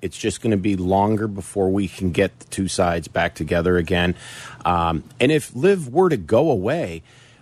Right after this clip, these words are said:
what happens to all these players? Do you think that the P G A Tour and the European Tour all take these guys back again? Um, do they put them in a penalty box for a certain <laughs> amount of time? I mean,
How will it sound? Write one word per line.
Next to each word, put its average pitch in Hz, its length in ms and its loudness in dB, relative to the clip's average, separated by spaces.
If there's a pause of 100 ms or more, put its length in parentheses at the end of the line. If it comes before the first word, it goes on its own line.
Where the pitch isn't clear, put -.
(120)
what 101 240 2
happens 190 400 0
to 170 80 -2
all 170 160 2
these 160 180 -2
players? 160 680 -2
Do 104 100 -2
you 101 120 4
think 135 280 0
that 135 100 -2
the - 80 -6
P 127 160 2
G 127 140 2
A 131 100 4
Tour 139 460 2
and 107 120 -2
the 90 120 -2
European 131 560 2
Tour 147 380 2 (440)
all 117 160 4
take 123 300 0
these 123 180 -2
guys 120 300 2
back 104 480 -2
again? 180 520 2
Um, 107 540 2 (320)
do 87 100 2
they 87 120 0
put 113 200 2
them 131 140 4
in 135 80 2
a 127 260 2 (100)
penalty 147 360 2
box 151 400 -2
for 147 140 -6
a 131 60 -2
certain - 280 -2
<laughs> - 40 0
amount 147 200 0
of - 80 -6
time? 156 400 2
I 131 60 -4
mean, 117 220 -2